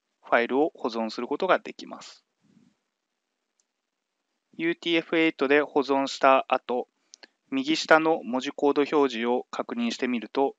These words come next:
ユーティーエフエイトに変更されていることが確認できます。ユーティーエフエイトに変換されたことを確認してから、異なるオーエスプラットフォームで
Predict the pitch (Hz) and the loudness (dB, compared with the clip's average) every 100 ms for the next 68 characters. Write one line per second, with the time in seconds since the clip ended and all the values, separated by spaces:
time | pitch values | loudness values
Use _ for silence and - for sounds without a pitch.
0 | _ 123 127 - 127 113 131 127 123 123 | _ -6 -6 -2 -2 -2 0 0 -2 -4
1 | 127 131 120 110 - 110 113 110 117 113 | -6 -6 -8 -8 -8 -4 -2 -2 -4 -10
2 | - 110 180 190 - - - 92 - - | -6 -4 2 2 0 -10 -12 -12 -14 -14
3 | - - - _ _ _ _ _ _ 147 | -18 -18 -20 _ _ _ _ _ _ -2
4 | 156 - 170 156 - 160 156 139 139 131 | 0 0 0 2 4 4 4 0 -2 -4
5 | 135 131 139 131 131 127 131 131 123 - | -6 2 2 4 -2 -2 -2 -2 -4 -4
6 | - 123 120 117 - 143 113 107 - - | -8 -6 -6 -6 -4 -2 0 0 -4 -18
7 | - _ 123 127 123 113 101 113 110 - | -20 _ -4 0 0 0 -2 -2 -2 -4
8 | 113 - 120 - 123 131 113 117 160 | -12 -2 -2 -2 -4 -2 -2 0 0